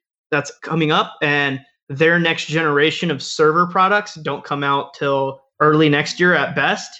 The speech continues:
I imagine it'll be early next year, won't be this year. And by the time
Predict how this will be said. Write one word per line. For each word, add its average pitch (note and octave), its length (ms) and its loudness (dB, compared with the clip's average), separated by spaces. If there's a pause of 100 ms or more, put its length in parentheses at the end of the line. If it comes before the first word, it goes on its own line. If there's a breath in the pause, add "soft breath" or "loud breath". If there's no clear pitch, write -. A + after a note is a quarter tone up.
(220)
I C#3+ 120 0
imagine D3 340 0
it'll D3 160 2
be D3+ 160 -2
early D#3 260 4
next D#3 280 -2
year, F3+ 420 0
won't D#3 180 0
be C#3+ 100 0
this E3+ 240 0
year. C#3 300 0 (380)
And C#3+ 400 -2
by D#3 100 0
the D3+ 100 2
time D#3+ 360 -4